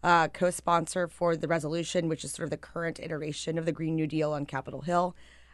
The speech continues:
And then, uh, obviously, they're big fans of Bernie Sanders as well. So it was sort of an action-packed night of political speeches on the campus of Howard University here in the middle of D C. Uh, but I thought it was kind of funny because, you know, you had,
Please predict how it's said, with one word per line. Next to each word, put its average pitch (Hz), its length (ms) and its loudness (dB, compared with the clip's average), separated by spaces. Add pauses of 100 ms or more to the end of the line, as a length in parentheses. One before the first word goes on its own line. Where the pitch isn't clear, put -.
And 180 200 6
then, 160 300 6
uh, 143 240 4
obviously, 156 400 2
they're 151 380 4
big 156 160 -4
fans 160 260 2
of 160 80 0
Bernie 160 300 4
Sanders 202 480 4
as 170 160 -2
well. 196 340 6 (540)
So 160 460 6
it - 60 -4
was 156 120 0
sort 165 140 -2
of 156 60 2
an 151 200 2
action-packed 190 680 2
night 170 320 2
of 127 220 0
political 156 340 -2
speeches 220 680 -2
on 165 260 2
the 156 80 0
campus - 420 -4
of 139 80 -2
Howard 156 300 0
University 151 680 -2
here 151 220 -4
in 151 80 -2
the 139 60 -2
middle 147 200 0
of 143 80 -6
D 143 160 -4
C. 208 460 -6 (400)
Uh, 160 260 4
but 196 140 8
I 190 80 12
thought 196 140 6
it - 20 6
was 170 120 0
kind 190 120 0
of 160 60 -4
funny 220 200 4
because, 160 340 0
you 165 80 -2
know, 160 60 4
you 156 140 0
had, 175 460 4